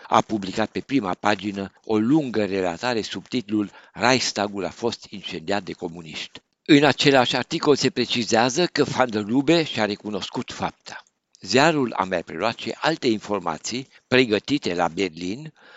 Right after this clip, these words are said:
afirmând că acțiunea urma să fie semnalul pentru declanșarea unui război civil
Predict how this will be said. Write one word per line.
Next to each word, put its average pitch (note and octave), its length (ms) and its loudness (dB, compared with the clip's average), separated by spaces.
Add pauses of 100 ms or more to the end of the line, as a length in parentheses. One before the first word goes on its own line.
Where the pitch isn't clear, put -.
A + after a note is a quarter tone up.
(120)
afirmând D3 640 0 (280)
că C3 100 -2
acțiunea D#3+ 460 2
urma C#3+ 300 4
să C#3 160 -2
fie D3+ 240 -2
semnalul C3+ 500 0
pentru B2 280 0
declanșarea A2 640 -2
unui A2+ 400 0
război G#2+ 440 2
civil A#2 500 -2